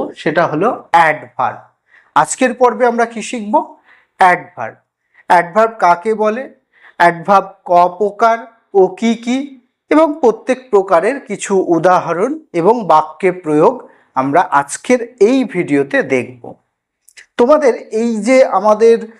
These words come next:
সিরিজের ভিডিওগুলো কেমন লাগছে, সেটা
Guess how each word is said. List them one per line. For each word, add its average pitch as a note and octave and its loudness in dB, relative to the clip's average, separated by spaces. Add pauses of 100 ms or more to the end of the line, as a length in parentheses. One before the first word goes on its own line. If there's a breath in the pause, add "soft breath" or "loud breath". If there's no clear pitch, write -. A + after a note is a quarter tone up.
(480 soft breath)
সিরিজের G#3 2
ভিডিওগুলো F3 0 (180)
কেমন G3 2 (140)
লাগছে, F3 -2 (300)
সেটা A3 2